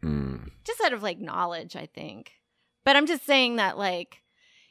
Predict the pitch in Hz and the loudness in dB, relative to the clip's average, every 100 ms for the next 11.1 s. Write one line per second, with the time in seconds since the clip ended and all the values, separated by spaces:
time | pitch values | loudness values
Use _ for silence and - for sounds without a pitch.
0 | _ _ _ 277 285 285 262 247 196 - | _ _ _ 2 4 4 2 0 -4 -2
1 | 240 240 262 262 254 214 185 - 190 175 | 2 4 2 2 0 0 -4 -4 -4 -4
2 | - 180 170 175 180 _ _ _ _ _ | -6 -6 -6 -10 -12 _ _ _ _ _
3 | - 208 226 - 180 175 156 160 175 _ | 0 4 4 4 -6 -8 -10 -12 -18 _
4 | _ _ _ _ _ _ - 254 240 226 | _ _ _ _ _ _ -4 0 2 0
5 | - 233 226 220 208 190 180 208 190 175 | 0 4 4 4 2 0 -2 -2 0 -2
6 | 180 - - 113 127 117 113 110 120 120 | -4 -8 -8 -4 0 4 6 8 10 8
7 | 110 117 110 104 - - 113 - 127 110 | 10 8 8 2 -6 2 4 8 8 6
8 | - 302 254 165 208 226 220 214 220 214 | 2 0 0 -4 -4 -4 -4 -4 -2 -4
9 | - 214 190 185 185 - 196 - 175 170 | -4 -6 -4 -6 -8 -10 -12 -14 -16 -12
10 | 185 202 - _ _ _ _ - - 65 | -10 -10 -12 _ _ _ _ -20 -16 -14